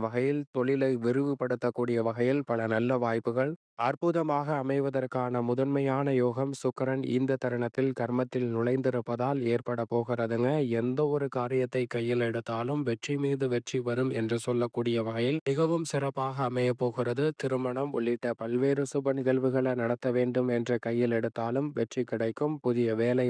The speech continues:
வாய்ப்பு, புதிய தொழில் ரீதியான முன்னேற்றம் போன்ற முயற்சிகளும் மிக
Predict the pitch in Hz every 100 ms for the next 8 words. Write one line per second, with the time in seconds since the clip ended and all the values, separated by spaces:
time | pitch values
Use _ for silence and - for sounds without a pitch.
0 | 117 113 120 147 147 127 123 113 113 123
1 | 139 139 135 131 123 123 120 120 120 117
2 | 120 123 - 135 135 120 120 120 135 -
3 | 143 151 170 165 147 143 147 131 123 127